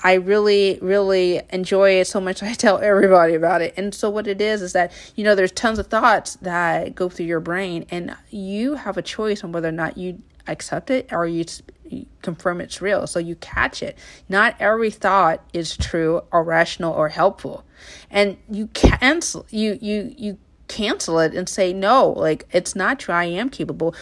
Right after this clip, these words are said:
Or, "No, I know business is not easy." Or, "No, I know that things are gonna be resolved. And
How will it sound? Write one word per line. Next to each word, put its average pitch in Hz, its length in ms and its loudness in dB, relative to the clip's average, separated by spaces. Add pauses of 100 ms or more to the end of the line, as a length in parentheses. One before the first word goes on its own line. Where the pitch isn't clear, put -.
(160)
Or, 202 200 4
"No, 196 480 8
I 190 200 2
know 202 240 0
business 196 460 -6
is 175 140 -8
not 156 200 -2
easy." 165 320 -4
Or, 185 280 4
"No, 214 340 0
I 190 140 0
know 196 220 -2
that 202 200 0
things 190 240 -6
are 180 80 0
gonna 175 200 -4
be 175 140 -2
resolved. 165 500 0
And 175 180 -6